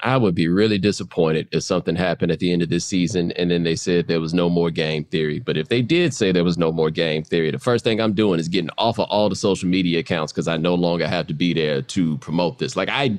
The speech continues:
actually believe it's a net negative at this point. Like, there was a, I think it's called The Social Dilemmas, a documentary. I think it was on Netflix a couple of years ago that I saw that made a very good point about, uh, social media and internet stuff, where they said the only two industries that refer to their customers as users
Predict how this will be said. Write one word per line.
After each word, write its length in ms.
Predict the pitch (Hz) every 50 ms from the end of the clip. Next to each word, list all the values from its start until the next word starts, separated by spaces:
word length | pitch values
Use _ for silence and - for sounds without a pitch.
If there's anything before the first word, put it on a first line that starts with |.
| - -
actually 380 | - 120 127 113 - - 107
believe 400 | 90 85 92 92 101 104 95 85
it's 140 | 85 78 -
a 40 | 87
net 220 | 82 82 80 73
negative 320 | 78 80 82 82 82 76 76
at 140 | 78 76 -
this 140 | 80 76
point. 300 | - - - 73 69 71
Like, 120 | 71 82 90
there 100 | 95 104
was 140 | 98 95 95
a, 120 | 90 78 - _ _ _ _ _ _
I 40 | 117
think 140 | - 139 131
it's 100 | 113 -
called 180 | 139 123 101
The 40 | 95
Social 320 | - - 123 117 - 107 90
Dilemmas, 480 | 95 90 95 107 113 113 117 110 98
a 60 | 98
documentary. 800 | 92 90 87 - - - 110 104 101 - 98 104 107 104 101 101
I 40 | 95
think 140 | 87 104 98
it 60 | 95
was 100 | 92 92
on 140 | 92 87 85 87
Netflix 520 | 98 101 - - 101 98 90 85 - -
a 40 | 87
couple 240 | - 101 92 82 90
of 60 | 87
years 220 | 90 92 87 85
ago 200 | 85 85 92 85
that 140 | 76 82 82
I 80 | 85 82
saw 360 | - - 101 85 78 76 73 - _ _ _ _ -
that 100 | - 98
made 160 | 107 104 95
a 40 | 87
very 240 | 90 113 127 123
good 180 | 107 117 113 92
point 240 | - 117 123 110 110
about, 320 | 92 113 107 101 98 98 - _ _ -
uh, 260 | 101 104 101 101 98
social 320 | 92 - 120 113 - 104 104
media 320 | 104 113 110 107 107 104
and 80 | 101 104
internet 360 | 101 107 110 110 107 101 90
stuff, 380 | - - - 92 90 87 - 101
where 80 | 98
they 100 | 92 95
said 400 | 90 - - 107 101 95 92 87 - _ _ _ _ _ _
the 100 | 107 110
only 180 | 110 120 139 139
two 180 | 131 - 143 139 -
industries 520 | 131 143 143 127 117 - 123 120 113 92
that 100 | 113 107
refer 280 | 101 104 - - 123 120
to 80 | 117
their 140 | 110 110 104
customers 540 | 98 - 123 123 - - 117 113 113 98 87
as 180 | 104 90 82 95
users 580 | 110 123 131 120 90 101 95 87 85 85 -